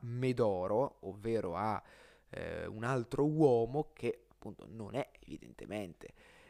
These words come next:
eh, Orlando, diventa pazzo, diventa furioso per amore. Ecco, poi questo elemento di furia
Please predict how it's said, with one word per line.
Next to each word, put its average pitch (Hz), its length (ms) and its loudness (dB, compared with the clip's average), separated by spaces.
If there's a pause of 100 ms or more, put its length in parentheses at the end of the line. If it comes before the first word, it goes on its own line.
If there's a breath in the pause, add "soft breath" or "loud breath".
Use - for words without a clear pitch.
(120)
eh, 69 680 -8
Orlando, 120 920 -2 (240 loud breath)
diventa 117 800 -2 (140)
pazzo, 156 840 0
diventa 113 920 -4
furioso 156 1200 0
per 123 280 0
amore. 113 840 0
Ecco, - 500 -8
poi - 300 -6
questo - 340 -8
elemento 104 800 -4 (460 loud breath)
di 110 180 -6
furia 123 920 0